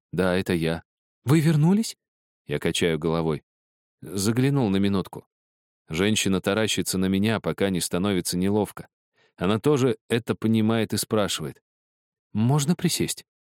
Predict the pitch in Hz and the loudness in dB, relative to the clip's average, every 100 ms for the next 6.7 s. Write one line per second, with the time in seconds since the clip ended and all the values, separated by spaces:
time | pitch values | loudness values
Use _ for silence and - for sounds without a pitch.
0 | _ _ - 82 85 - - _ _ - | _ _ -4 0 0 -2 -18 _ _ -8
1 | 82 95 95 82 90 90 85 - - 80 | -2 0 0 0 0 0 0 -4 -4 -2
2 | 78 - - - _ _ _ - - 113 | -4 -6 -14 -18 _ _ _ -14 -2 2
3 | 127 127 117 113 110 123 127 - 107 104 | 2 2 2 2 0 -2 -2 0 0 2
4 | 101 95 85 85 - _ _ 87 98 120 | 2 0 0 -2 -6 _ _ -2 -2 0
5 | 117 113 104 104 - 107 107 98 90 92 | 0 0 0 -2 0 0 2 0 0 -2
6 | - 104 95 90 80 95 | -2 -4 0 -2 0 -4